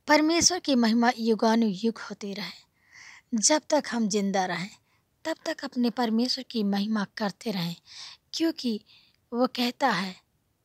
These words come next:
"मैं उनमें वास करूँगा और उनमें चला फिरा करूँगा।" वो हमारा परमेश्वर है और हम उसके लोग हैं। वो हमारा पिता है और हम उसके बेटे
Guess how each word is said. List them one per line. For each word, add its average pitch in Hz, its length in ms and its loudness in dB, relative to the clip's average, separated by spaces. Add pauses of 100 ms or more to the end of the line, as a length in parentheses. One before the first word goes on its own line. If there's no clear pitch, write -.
(400)
"मैं 277 220 4
उनमें 285 340 2
वास 214 320 0
करूँगा 254 580 2
और 226 380 0
उनमें 220 260 0
चला 226 380 -4
फिरा 233 300 -6
करूँगा।" 202 580 -10 (1160)
वो 294 140 4
हमारा 294 400 6
परमेश्वर 277 720 4
है 196 280 -6 (160)
और 233 120 -4
हम 240 180 -4
उसके 233 300 -2
लोग 196 360 -2
हैं। 196 240 -10 (540)
वो 311 120 4
हमारा 285 380 2
पिता 254 360 -4
है 190 260 -4 (1800)
और - 60 0
हम 208 220 -2
उसके - 280 -2
बेटे 190 420 -2